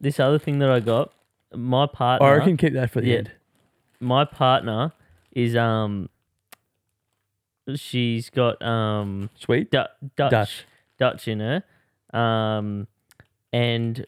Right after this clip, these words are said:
Speaker 1: there was this one time that I went to one of her family get-togethers. They're quite a big family. Um, and they've got these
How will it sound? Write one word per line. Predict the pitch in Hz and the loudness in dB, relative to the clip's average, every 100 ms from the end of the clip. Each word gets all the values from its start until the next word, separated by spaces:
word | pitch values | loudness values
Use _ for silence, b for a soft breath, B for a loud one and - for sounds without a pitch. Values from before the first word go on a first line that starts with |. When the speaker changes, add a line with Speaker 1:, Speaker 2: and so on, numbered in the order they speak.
| - | -8
Speaker 1:
there | 123 123 | -2 0
was | 120 | 0
this | 123 120 - | -4 -8 -4
one | 127 135 | -4 -2
time | 143 131 123 | -4 -4 -2
that | 113 | -2
I | |
went | 110 117 - | -2 -4 -6
to | - 117 113 110 - _ _ _ _ _ | -8 -6 -4 -6 -10 _ _ _ _ _
one | 113 113 | -6 -4
of | 113 | -2
her | 113 | -4
family | 107 - 110 110 107 101 110 _ _ | -4 -4 -4 -4 -4 -6 -8 _ _
get-togethers. | 110 - 107 101 110 | -4 -4 -8 -6 -2
They're | 117 110 | 0 0
quite | - 131 117 - _ | 2 2 2 -4 _
a | - - - 131 | -16 -16 -20 -8
big | 123 101 | -6 -4
family. | - 110 104 104 110 _ _ _ _ _ _ | -6 -4 -4 -6 -6 _ _ _ _ _ _
Um, | 113 110 104 98 98 - _ _ _ _ _ _ _ - 123 | -4 -2 -2 -6 -10 -14 _ _ _ _ _ _ _ -14 -8
and | 113 | -4
they've | 107 104 | -4 -2
got | 127 | 0
these | 117 107 | 0 -4